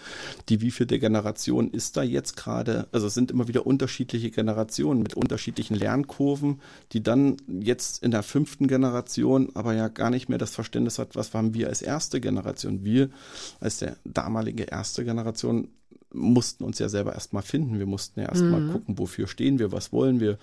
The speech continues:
Speaker 1: was gibt es da alles und wo grenzen wir uns wie ab. Und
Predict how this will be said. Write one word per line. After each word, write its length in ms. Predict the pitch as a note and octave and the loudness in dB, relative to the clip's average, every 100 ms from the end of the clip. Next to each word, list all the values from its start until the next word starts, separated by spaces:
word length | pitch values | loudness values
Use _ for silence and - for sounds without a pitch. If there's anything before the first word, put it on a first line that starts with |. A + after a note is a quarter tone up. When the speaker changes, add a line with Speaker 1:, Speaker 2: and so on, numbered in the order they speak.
| - - - | -14 -20 -4
Speaker 1:
was 220 | A2+ - | -2 -2
gibt 260 | - C#3+ - | 0 -2 0
es 140 | - | -4
da 140 | - A2+ | -2 -2
alles 260 | A2+ A2+ | 2 0
und 240 | - G#2+ - | 0 -2 -2
wo 300 | G#2 G2+ A2+ | -6 -2 -2
grenzen 520 | - G#2+ A2 - A2 | 0 0 0 0 0
wir 120 | G#2 | 0
uns 300 | - G2 - | -2 -4 -2
wie 160 | G#2 - | -4 -2
ab. 200 | D3 - | -4 -4
Und 280 | G2+ G2 | -2 -2